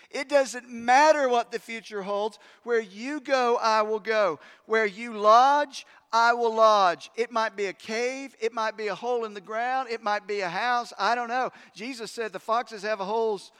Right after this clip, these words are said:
the birds have nests, but the Son of Man has nowhere to lay his head." You have no guarantee of what you may experience in this world when you trust Jesus Christ, because this world is not our home.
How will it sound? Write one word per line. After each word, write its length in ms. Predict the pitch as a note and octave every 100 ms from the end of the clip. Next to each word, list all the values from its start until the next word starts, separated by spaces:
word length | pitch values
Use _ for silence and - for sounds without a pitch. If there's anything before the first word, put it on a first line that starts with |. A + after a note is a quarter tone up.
| _
the 80 | F3
birds 300 | E3+ A3 A3
have 180 | A3+ G3+
nests, 260 | A3 A#3 F3
but 120 | F#3
the 80 | F3
Son 180 | A#3
of 80 | G#3+
Man 180 | A3 G#3+
has 160 | G#3 F#3+
nowhere 240 | A3 G#3+
to 80 | G3+
lay 180 | G#3 G3+
his 100 | A3
head." 180 | G#3+ - - -
You 180 | G#3 A#3+
have 180 | G3 F3
no 320 | F#3 A3 B3+
guarantee 920 | B3+ B3 A#3+ - B3+ A3+ F#3 D#3 D3+ _ _ _ _ _ _ _ _ _ _ _ _ _ _ _ _ _ _ _ -
of 120 | D#3
what 180 | F#3+ F#3+
you 100 | F#3
may 180 | F#3+ F#3
experience 540 | - - F#3+ E3+ -
in 80 | F3
this 200 | E3 E3
world 340 | E3 E3 D3+
when 100 | D3+
you 100 | D3+
trust 320 | C#3+ E3+ C#3+
Jesus 360 | - D3+ C3+ B2
Christ, 580 | - D3 B2+ A#2 G#2+ _ -
because 300 | C#3 C#3 C#3+
this 180 | C#3
world 340 | E3+ D3+ C#3 C#3
is 340 | D#3 C#3+ C3+ C#3+
not 380 | C#3+ C3+ C3 -
our 300 | B2+ A#2 A2
home. 720 | - B2 A2+ B2 A2+ _ _